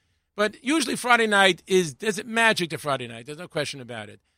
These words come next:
But I, I always advise them: don't just tell your friends, "I'm not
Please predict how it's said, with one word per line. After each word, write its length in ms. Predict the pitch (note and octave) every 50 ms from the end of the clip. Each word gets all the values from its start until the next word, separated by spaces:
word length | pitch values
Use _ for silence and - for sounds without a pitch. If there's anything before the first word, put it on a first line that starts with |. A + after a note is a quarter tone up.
| _ _ _ _
But 120 | - F3 F#3
I, 100 | - - -
I 140 | F3+ F#3+ -
always 300 | - C#4+ C#4+ C#4+ F#3 A3
advise 500 | A3+ F3 E3 G3+ G#3 G3+ G3+ G3+ C#3 B2
them: 340 | C#3+ C3+ B2+ B2+ B2+ B2 - _ _ _ _ _ -
don't 300 | G3+ A#3 D4+ D4+ B3+ -
just 480 | - G#3+ A3 G3+ G3+ F#3 - - _ _ _ _ _ -
tell 240 | - F#3+ F#3+ G3
your 160 | G3 F3 E3+ -
friends, 600 | - F3 E3+ E3 D#3 C#3+ C#3+ C#3 B2 - - - - -
"I'm 200 | D#3 E3 E3 E3+
not 280 | F3 F#3 F#3 F#3 -